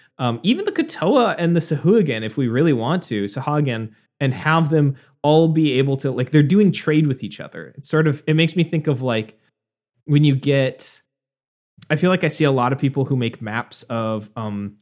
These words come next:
dwarven towns or dwarven holds, uh, that have on their lowest level, uh, access to an Underdark, uh, river, and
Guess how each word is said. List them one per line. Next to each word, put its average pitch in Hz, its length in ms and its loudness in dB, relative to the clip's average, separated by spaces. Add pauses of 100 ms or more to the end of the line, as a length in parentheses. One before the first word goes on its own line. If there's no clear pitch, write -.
(160)
dwarven 127 420 -2
towns 143 680 -2 (320)
or 123 80 -2
dwarven 123 400 0
holds, 127 560 -4 (120)
uh, 110 180 -2
that 117 260 -2
have 131 400 -2
on 127 140 -4
their 110 140 -2
lowest 107 360 -6
level, 139 440 0 (1160)
uh, 113 200 -2
access 123 360 -2
to - 140 -8
an 120 80 -6
Underdark, 117 680 -4 (500)
uh, 110 340 -4
river, 139 480 -4 (560)
and 123 440 -2